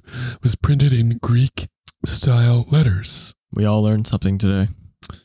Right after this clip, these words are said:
Speaker 2: Also,
Speaker 1: We,
Speaker 2: I was right about the Lost numbers for the
Speaker 1: we
Speaker 2: record.
Speaker 1: have used as many as fifteen million of them in a single month. You were.
Speaker 2: Holy shit. Yeah, I was. I got them right.
Speaker 1: Standard issue props on T V shows and motion pictures of New York. And you can actually buy them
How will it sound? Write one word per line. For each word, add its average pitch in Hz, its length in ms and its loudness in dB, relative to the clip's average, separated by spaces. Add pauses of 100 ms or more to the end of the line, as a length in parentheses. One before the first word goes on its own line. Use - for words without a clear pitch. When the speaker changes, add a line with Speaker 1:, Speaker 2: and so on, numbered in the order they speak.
(260)
Speaker 2:
Also, 120 260 2
Speaker 1:
We, 117 60 0
Speaker 2:
I 117 40 0
was 110 160 -2
right 107 160 0
about 107 160 -2
the 92 60 -4
Lost 87 320 0
numbers 110 300 0
for 120 100 -2
the 120 60 4
Speaker 1:
we 156 100 6
Speaker 2:
record. 135 280 0
Speaker 1:
have 135 200 0
used 147 320 2
as 156 180 0
many 147 280 2
as 139 120 0
fifteen 139 480 0
million 131 300 2
of 131 120 0
them 131 200 0
in 120 80 0
a 117 60 2
single 123 320 0
month. 110 240 0 (380)
You 120 160 0
were. 123 200 -2 (180)
Speaker 2:
Holy 107 180 -6
shit. - 260 -8
Yeah, 60 200 -2
I 64 80 0
was. 62 220 -2
I - 80 -2
got - 140 -8
them - 140 -10
right. 53 140 -10 (380)
Speaker 1:
Standard 147 500 0
issue 143 280 0
props 127 440 0
on 127 120 2
T 123 140 -2
V 120 140 2
shows 123 300 2
and 120 120 0
motion 120 300 2
pictures - 560 -2 (460)
of 113 160 2
New 113 140 4
York. 104 540 0 (380)
And 123 160 2
you 123 120 -2
can 135 140 0
actually 135 360 2
buy 139 280 0
them 117 320 -2